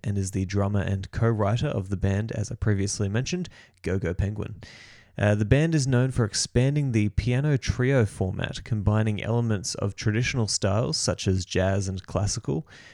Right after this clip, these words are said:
with modern electronic music, which they perform live on acoustic instruments. His work with the band has included five studio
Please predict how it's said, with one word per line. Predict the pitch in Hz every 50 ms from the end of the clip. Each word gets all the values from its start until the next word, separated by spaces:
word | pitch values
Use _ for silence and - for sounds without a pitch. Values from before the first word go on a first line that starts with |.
| - _
with | 107 113 107 92 95
modern | 107 110 113 120 120 117 110
electronic | 90 104 104 104 - - - 110 98 95 92 -
music, | - 101 95 95 90 92 95 92 - - - - - - _ -
which | 101 - -
they | - 101 95
perform | - - - - - 101 95 92 90 92
live | 90 92 92 92 92 92 95 92 - -
on | 104 95
acoustic | 92 - - - 104 95 - - 92 - - -
instruments. | 101 98 - - - - - - - - - - - _ _ _ _ _ - - - - - - _
His | - - 135 117
work | 123 139 143 147 -
with | 156 131
the | 117 107
band | 101 117 113 113 120 120
has | 120 110
included | 113 110 101 - - 113 104 101 101 98
five | - - 107 95 101 107
studio | 101 - - - 113 107 101 104 101 95